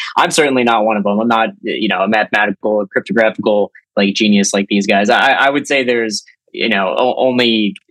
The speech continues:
handfuls of people that, you know, really truly understand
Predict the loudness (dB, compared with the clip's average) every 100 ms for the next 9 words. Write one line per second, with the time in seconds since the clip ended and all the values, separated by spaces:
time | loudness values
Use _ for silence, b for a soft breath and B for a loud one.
0 | -6 -2 -2 -2 0 0 0 0 0 0
1 | 0 0 0 -6 _ _ -6 -2 -2 0
2 | 0 0 0 -2 -2 0 0 -2 -2 0
3 | 0 -2